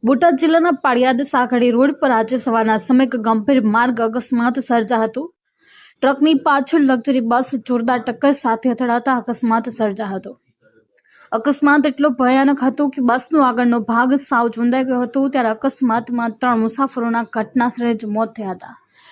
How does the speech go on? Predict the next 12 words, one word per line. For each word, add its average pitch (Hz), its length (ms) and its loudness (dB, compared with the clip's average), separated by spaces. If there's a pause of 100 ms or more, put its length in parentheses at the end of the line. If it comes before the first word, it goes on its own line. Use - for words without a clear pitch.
(180)
જ્યારે 233 180 2
વીસથી 269 360 -2
વધુ 269 280 2
મુસાફરો 269 540 2
ઇજાગ્રસ્ત 240 500 -2
થયા 247 200 0
હોવાની 226 320 0
પ્રાથમિક 240 520 -2
માહિતી 226 320 0
સામે 214 300 -2
આવી 185 200 -4
હતી. 214 200 -14